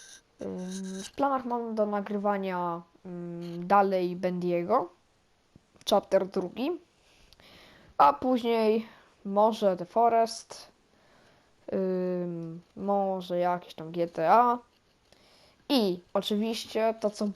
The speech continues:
bardzo chcę zrobić, ale to bardzo, to Five Nights at Freddy's Security Breach, ponieważ, yy, tak, robię je.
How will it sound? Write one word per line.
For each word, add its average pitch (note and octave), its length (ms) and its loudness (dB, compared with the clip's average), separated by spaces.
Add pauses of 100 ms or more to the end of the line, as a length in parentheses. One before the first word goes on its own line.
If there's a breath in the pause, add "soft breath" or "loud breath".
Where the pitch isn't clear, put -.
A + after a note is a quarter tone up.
bardzo A#3 400 4
chcę F#3+ 220 -6
zrobić, F#3 560 -6
ale G3 120 0
to G#3 140 0
bardzo, G3+ 540 2 (420 loud breath)
to G#3 80 -4
Five B3+ 340 4
Nights - 20 2
at A#3+ 280 0
Freddy's A#3 80 4
Security A3+ 560 0
Breach, F#3 260 -2 (360)
ponieważ, A#3 800 2
yy, G3+ 520 2 (200)
tak, - 260 4
robię A3+ 320 4
je. F#3 200 2